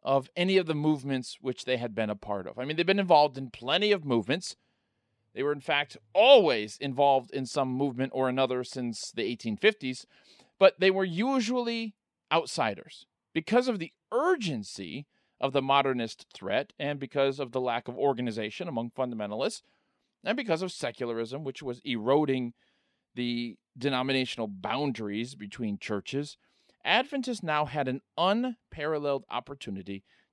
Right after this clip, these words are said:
to influence a big, hairy social movement.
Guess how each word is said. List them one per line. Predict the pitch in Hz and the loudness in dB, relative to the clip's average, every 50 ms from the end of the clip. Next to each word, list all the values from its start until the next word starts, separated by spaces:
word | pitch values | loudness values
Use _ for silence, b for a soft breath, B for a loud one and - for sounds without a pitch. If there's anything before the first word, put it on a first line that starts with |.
| _ - | _ -12
to | - 143 - _ _ | -12 -12 -12 _ _
influence | - 165 196 226 240 226 - 139 117 107 104 101 104 - - - | -6 -4 -2 -2 -2 -2 -4 -4 -4 -4 -4 -6 -6 -8 -6 -4
a | - 135 | -4 -4
big, | 123 120 170 175 156 131 | -2 -2 -2 -4 -4 -6
hairy | - 147 147 147 147 147 143 | -6 -4 -2 -2 -2 -4 -4
social | - - 135 127 - - 131 | -4 -2 -2 -2 -2 -2 -4
movement. | 117 117 127 147 135 - - 101 - - - - | -2 0 0 0 0 0 -4 -12 -12 -12 -16 -20